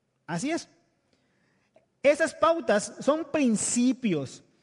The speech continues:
que nos guían a considerar en discípulos que también desean ejercer liderazgo en el contexto de la iglesia. Y con liderazgo decimos esta posición de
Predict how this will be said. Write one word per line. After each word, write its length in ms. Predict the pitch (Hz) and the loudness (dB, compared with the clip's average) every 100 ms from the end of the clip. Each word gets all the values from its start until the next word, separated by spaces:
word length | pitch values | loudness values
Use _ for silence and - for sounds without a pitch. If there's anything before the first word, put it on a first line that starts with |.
| _ | _
que 120 | 202 | 0
nos 340 | 202 214 165 160 | 2 0 -2 -2
guían 580 | 190 254 262 165 139 - | 0 2 2 0 -6 -6
a 100 | 180 | -2
considerar 1080 | - 202 185 196 180 175 175 269 359 - - - _ _ _ _ _ _ | 0 0 0 0 2 2 2 0 -2 -12 -20 -20 _ _ _ _ _ _
en 440 | - 233 254 233 - _ - | -2 0 0 -6 -18 _ -2
discípulos 880 | 185 262 - 302 349 247 196 180 - _ _ _ - | 0 0 2 0 0 0 0 -2 -10 _ _ _ -2
que 120 | 254 | 0
también 420 | 294 262 339 392 | 2 2 0 0
desean 460 | 294 - - 269 214 | 0 0 2 2 0
ejercer 560 | - 202 190 214 214 | 0 0 0 0 0
liderazgo 520 | 208 202 185 180 185 185 | 0 2 2 2 0 0
en 60 | |
el 100 | 175 | -2
contexto 520 | 175 165 180 165 - | -2 -2 -2 -2 -2
de 100 | 151 | -4
la 60 | 147 | -2
iglesia. 500 | 135 135 120 131 95 _ _ _ _ _ _ _ - | -4 -6 -6 -12 -18 _ _ _ _ _ _ _ -8
Y 80 | 226 | -2
con 160 | 311 | 2
liderazgo 580 | 302 294 277 349 262 302 | 2 2 2 2 0 0
decimos 720 | 240 - 269 277 233 240 - - - | 2 0 -2 0 0 0 -4 -20 -2
esta 280 | 247 247 302 | -2 2 0
posición 800 | - 277 269 214 202 208 214 214 - - | 0 -2 -2 -2 0 2 0 -4 -12 -10
de 640 | 160 196 202 196 - - | 2 2 2 -4 -16 -20